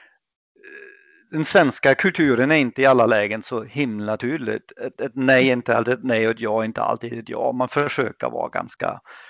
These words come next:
eh, svepande i sina svar för att inte gå i konflikt och ställa till det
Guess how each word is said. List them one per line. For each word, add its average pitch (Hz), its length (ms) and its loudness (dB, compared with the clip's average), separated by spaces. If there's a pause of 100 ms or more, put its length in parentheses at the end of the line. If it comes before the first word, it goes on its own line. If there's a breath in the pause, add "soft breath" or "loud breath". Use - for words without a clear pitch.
(1700 loud breath)
eh, 254 480 -6
svepande 135 720 4
i 131 100 2
sina 131 340 2
svar 156 420 4
för 135 140 -2
att 135 60 -2
inte 123 460 0
gå 123 340 -2
i 107 40 -2
konflikt - 640 -8
och 107 80 -14
ställa 110 280 -10
till 131 300 -4
det 113 180 -6